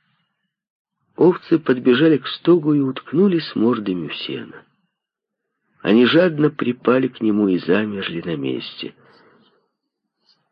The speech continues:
«До утра никуда их не гони. Не трогай, пока не пройдёт буран. Я такой же хозяин этого сена, как и Такижан», — распорядился Абай. Пусть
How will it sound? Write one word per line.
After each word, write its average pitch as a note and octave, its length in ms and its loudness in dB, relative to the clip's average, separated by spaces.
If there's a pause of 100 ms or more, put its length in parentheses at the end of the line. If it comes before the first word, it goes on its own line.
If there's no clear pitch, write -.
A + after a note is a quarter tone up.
(600)
«До - 260 -2
утра G#2+ 400 2
никуда G#2+ 400 2
их F#2 240 0
не F2 140 -2
гони. D2+ 380 -4 (1600)
Не F#2 180 2
трогай, B2+ 460 4
пока G#2+ 280 0
не G#2 100 2
пройдёт F#2 400 2
буран. D2 460 -4 (800)
Я B2+ 200 0
такой C3 360 4
же A#2 120 2
хозяин G#2 520 2
этого F2+ 280 0
сена, F2+ 320 -2
как - 420 -4
и D#2+ 100 -6
Такижан», — D2 720 -4 (420)
распорядился D2+ 840 -2
Абай. C2 360 -10 (480)
Пусть - 400 2